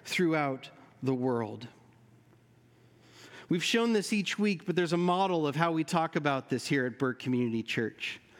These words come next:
But when the gospel is proclaimed, and not just preaching on a corner, but when we say, "Jesus has an answer for your longing. God is meeting you where you are in your need. Reach out to him."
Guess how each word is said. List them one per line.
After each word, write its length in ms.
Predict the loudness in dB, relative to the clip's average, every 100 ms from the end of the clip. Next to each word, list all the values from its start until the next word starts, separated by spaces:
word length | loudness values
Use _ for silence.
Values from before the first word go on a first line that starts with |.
| -18 -16 -14 -2
But 100 | 0
when 180 | 2 0
the 80 |
gospel 680 | 0 0 0 -2 -2 0 2
is 160 | 0 -2
proclaimed, 880 | -4 -4 0 2 2 0 -4 -10 -14 -18 -20 -20 -4
and 100 | 0
not 180 | 0 -2
just 180 | -6 -2
preaching 340 | -2 0 0
on 140 | 0
a 60 | -2
corner, 600 | -2 0 2 0 -2 -8 -16 -20 -20 -20 _ _ _ -2
but 80 | 0
when 180 | 2
we 80 | 0
say, 420 | 0 0 2 0 -4 -20 -20 -20 -10
"Jesus 460 | -2 0 2 0 0
has 240 | 0 2
an 120 | 2 2
answer 600 | 0 -2 -2 -2 -4 -10 -20 -20 _ -6
for 160 | 0
your 160 | 2 2
longing. 600 | 0 0 0 -2 -4 -10 -16 -20 _ _ -20 -20 -20 -10 -2
God 400 | 0 2 0 0
is 160 | -2
meeting 340 | 0 0 2 2
you 180 | 2 2
where 240 | 0 0
you 280 | 0 0 0
are 300 | 0 0 -2
in 240 | -2 0
your 140 | 0 0
need. 480 | 0 0 -2 -6 -2
Reach 280 | -2 0 -2
out 180 | -2
to 80 | -2
him." 460 | -2 0 -2 -4